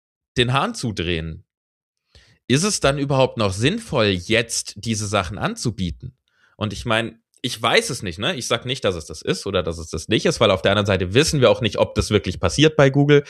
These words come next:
Wir wissen nicht, wann das passiert. Aber ich struggle da einfach grad sehr krass. Ich find keine Lösung, weil ich denk, es gibt keine. Was denkst du denn über diese,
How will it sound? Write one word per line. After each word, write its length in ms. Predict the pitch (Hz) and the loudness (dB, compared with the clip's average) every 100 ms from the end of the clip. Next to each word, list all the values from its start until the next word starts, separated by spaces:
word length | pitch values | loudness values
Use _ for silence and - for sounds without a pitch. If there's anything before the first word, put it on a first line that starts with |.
| - | -2
Wir 120 | - 101 | -2 2
wissen 220 | 101 90 | 0 -2
nicht, 180 | 82 - | -6 0
wann 200 | 95 151 | 0 0
das 160 | 156 | 0
passiert. 480 | - 131 - 175 180 - - - - - _ | 2 0 0 -2 -2 -8 -20 -20 -20 -20 _
Aber 400 | 113 123 127 - _ _ | 2 4 2 -2 _ _
ich 120 | - 131 | -6 -6
struggle 440 | - - 156 202 | -4 0 2 2
da 100 | 170 | 0
einfach 280 | 143 160 156 | 0 -2 -2
grad 260 | 143 131 | -2 -2
sehr 300 | 123 131 175 | 2 4 4
krass. 340 | 180 131 170 - | 2 0 0 -2
Ich 140 | 127 | -4
find 180 | - 170 | -2 -2
keine 280 | - 135 120 | 0 0 2
Lösung, 560 | 120 147 170 180 175 | 4 6 6 2 2
weil 160 | 135 117 | 2 2
ich 80 | 110 | 2
denk, 180 | 107 107 | -4 -4
es 160 | 98 | -6
gibt 240 | 123 120 - | -6 -6 -2
keine. 420 | 151 139 156 180 - - | -2 0 -2 -6 -10 -6
Was 200 | - - | -2 0
denkst 220 | 151 127 | -2 -2
du 80 | - | -2
denn 120 | 226 | -2
über 140 | 175 98 | 0 2
diese, 420 | 95 87 80 - | 0 0 -4 -6